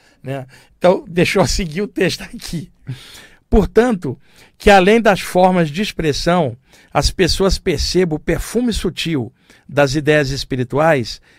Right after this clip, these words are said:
renovando seus parâmetros conscienciais. Que além do jogo infantil das ilusões, os trabalhadores espirituais percebam o mais importante, que é tudo é luz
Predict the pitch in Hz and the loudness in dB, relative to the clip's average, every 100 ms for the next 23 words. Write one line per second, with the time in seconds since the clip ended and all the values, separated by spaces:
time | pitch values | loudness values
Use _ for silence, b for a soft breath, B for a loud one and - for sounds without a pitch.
0 | b - 175 180 147 160 185 160 190 - | b -2 2 2 2 0 -2 -2 -4 -4
1 | - 170 147 165 160 147 - 165 147 156 | -4 -4 -4 -10 -14 -14 -10 -10 -8 -10
2 | 151 - 135 120 104 - - b b b | -10 -4 -2 -2 -4 -12 -18 b b b
3 | b b - 180 175 202 214 190 147 202 | b b 0 2 4 2 0 0 2 2
4 | 208 190 - 202 175 214 202 165 139 139 | 0 -2 -2 -2 -4 -8 -4 -4 -4 -4
5 | 123 139 175 202 180 - _ _ _ _ | -4 -4 -4 -6 -10 -16 _ _ _ _
6 | _ _ _ _ _ _ b b b b | _ _ _ _ _ _ b b b b
7 | b b 135 - 151 156 156 143 147 139 | b b -8 2 4 6 4 4 2 0
8 | 131 - 147 135 131 151 - - 175 - | -4 -8 -6 -6 -2 -2 -2 0 0 0
9 | 185 185 127 113 - 170 160 165 214 160 | 0 0 -2 -6 -6 -4 -2 2 2 0
10 | 160 156 131 - 127 107 - - _ _ | -6 -8 -8 -6 -6 -8 -14 -20 _ _
11 | _ _ _ _ - 156 139 123 110 _ | _ _ _ _ -2 4 4 4 -2 _
12 | _ _ - 220 180 165 147 156 180 175 | _ _ -4 -2 0 0 0 -2 -2 -6
13 | - - | -10 -16